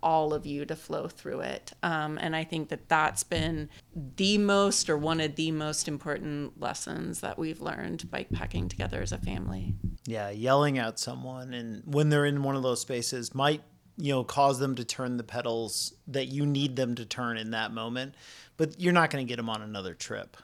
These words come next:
Speaker 2: And, you know, and I think that we've really learned, you know, I know my parenting style and, and marriage style has been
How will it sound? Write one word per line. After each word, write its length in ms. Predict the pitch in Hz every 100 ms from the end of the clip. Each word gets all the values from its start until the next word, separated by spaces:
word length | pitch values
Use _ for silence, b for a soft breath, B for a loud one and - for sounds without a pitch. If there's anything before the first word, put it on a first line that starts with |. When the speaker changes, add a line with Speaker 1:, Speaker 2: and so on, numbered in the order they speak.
| _
Speaker 2:
And, 640 | - 104 101 95 95 95 98
you 100 | 107
know, 100 | 104 98
and 100 | 101
I 120 | 104
think 460 | - 113 113 104 107
that 240 | 107 104
we've 380 | 139 147 143 123
really 400 | 131 123 117 110
learned, 720 | 104 104 104 104 104 98 92 _ -
you 120 | 127
know, 120 | 104 98
I 160 | 98
know 120 | 131 117
my 460 | 113 120 120 120 B B B B B _ _ _ _ _ _ _ _ _ - -
parenting 640 | - 143 151 156 160 151
style 600 | 135 - 131 131 131 131
and, 280 | 123 113 107
and 260 | 113 110 107
marriage 380 | 131 147 147 117
style 520 | - - 117 113 110
has 120 | 110
been 280 | 120 117 113